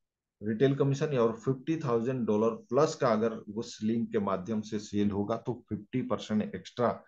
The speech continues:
यानी कि हंड्रेड परसेंट रिटेल कमीशन यहाँ पर as a influencer bonus मिल सकता है,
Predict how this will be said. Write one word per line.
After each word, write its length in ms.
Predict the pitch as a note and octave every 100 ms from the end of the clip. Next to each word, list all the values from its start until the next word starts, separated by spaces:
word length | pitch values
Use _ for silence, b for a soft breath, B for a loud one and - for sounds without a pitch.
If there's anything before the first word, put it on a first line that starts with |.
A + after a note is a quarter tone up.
| b b -
यानी 300 | A#2+ A#2+ B2+
कि 140 | B2+
हंड्रेड 840 | C3+ - G#2+ B2 B2 D3+ F3 E3 -
परसेंट 440 | A2 - C3+ C3+ G#2
रिटेल 400 | G#2+ G2+ G#2 G#2
कमीशन 380 | G2 F#2 A2
यहाँ 180 | G#2+ F2
पर 280 | F2+ C3 F3 _ _ _ G#2+
as 80 |
a 140 | G2 G#2+
influencer 600 | G2+ F2+ G2 G2 F2+ G2 F2+
bonus 240 | F#2 A2 -
मिल 120 | F2+ E2
सकता 400 | - - - D2
है, 160 | -